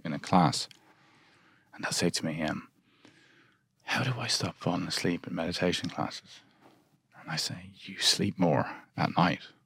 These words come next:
<laughs> It's just simply your body telling you you need more sleep. It's nothing to do with meditation.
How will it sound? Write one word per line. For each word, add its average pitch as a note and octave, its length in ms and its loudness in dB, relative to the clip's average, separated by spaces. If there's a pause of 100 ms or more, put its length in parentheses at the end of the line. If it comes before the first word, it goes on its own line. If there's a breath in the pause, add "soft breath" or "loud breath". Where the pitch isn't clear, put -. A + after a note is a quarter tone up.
(100)
<laughs> - 220 -14 (720 loud breath)
It's - 120 -2
just - 200 8
simply G2+ 340 10
your F2 160 8
body E2 400 10
telling F2 320 10
you D2 120 6
you D2 140 4
need D2+ 220 6
more D2 100 2
sleep. D#2+ 380 4
It's - 160 -4
nothing G2 140 10
to F#2 40 8
do F2+ 80 10
with E2+ 100 8
meditation. E2+ 640 6